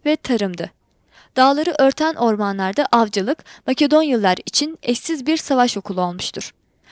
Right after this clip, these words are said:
Ticaret ve zanaat bütünüyle Kalkidikya'daki Yunan sitelerine tabiydi. Köle rejimi baba erkin nitelikteydi. Her kabile bölgesinin ayrı doğuştan soyluları vardı.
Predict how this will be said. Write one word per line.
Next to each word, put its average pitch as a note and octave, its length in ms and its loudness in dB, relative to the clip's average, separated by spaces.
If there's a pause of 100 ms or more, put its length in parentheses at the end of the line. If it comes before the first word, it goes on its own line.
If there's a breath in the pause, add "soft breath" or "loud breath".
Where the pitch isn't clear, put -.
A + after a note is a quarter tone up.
(160 soft breath)
Ticaret D4+ 520 4
ve E4 140 2
zanaat A3 560 -2 (140)
bütünüyle D4+ 600 0
Kalkidikya'daki B3+ 920 0 (260 loud breath)
Yunan C#4 260 0
sitelerine A#3 520 0
tabiydi. F3 600 -2 (680)
Köle D#4+ 260 4
rejimi A#3+ 420 0
baba B3+ 260 6
erkin B3+ 340 0
nitelikteydi. G#3+ 680 -4 (420 soft breath)
Her E4+ 200 4
kabile B3+ 420 2
bölgesinin G#3+ 600 0 (260 soft breath)
ayrı A#3+ 460 4
doğuştan C4+ 460 2
soyluları A#3 560 2
vardı. F3 340 -6